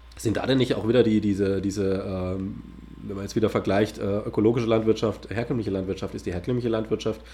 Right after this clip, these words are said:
auf Probleme, die diese Komplexität natürlich auch mit sich bringt, nämlich zum Beispiel, ähm, hast du ja schon erwähnt, der Kartoffelkäfer, sind das dann nicht die verkürzesten, einfachsten Antworten? Wohingegen Satz die ökologische Landschaft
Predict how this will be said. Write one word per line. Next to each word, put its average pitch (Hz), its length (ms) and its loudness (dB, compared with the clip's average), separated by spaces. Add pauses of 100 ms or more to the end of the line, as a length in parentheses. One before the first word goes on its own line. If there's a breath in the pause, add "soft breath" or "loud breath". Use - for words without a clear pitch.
(200 loud breath)
auf - 220 -4
Probleme, 113 560 8
die 98 100 -2
diese 104 300 0
Komplexität 101 720 -4
natürlich 104 440 -4
auch 98 140 -8
mit 160 180 2
sich - 200 -8
bringt, 139 340 -2
nämlich 110 560 0
zum 95 160 -12
Beispiel, 101 640 -6
ähm, 101 400 -6
hast 98 140 -10
du 110 40 -8
ja - 20 -6
schon 104 100 -6
erwähnt, 107 220 0
der 113 80 -6
Kartoffelkäfer, 135 580 -4 (480 loud breath)
sind 107 140 -2
das 120 120 2
dann 123 120 2
nicht 120 120 0
die 113 80 -2
verkürzesten, - 800 -4
einfachsten 110 580 -8
Antworten? 156 760 -6 (920 soft breath)
Wohingegen 113 400 4
Satz 117 340 0
die 113 140 -2
ökologische 117 540 0
Landschaft 127 420 -4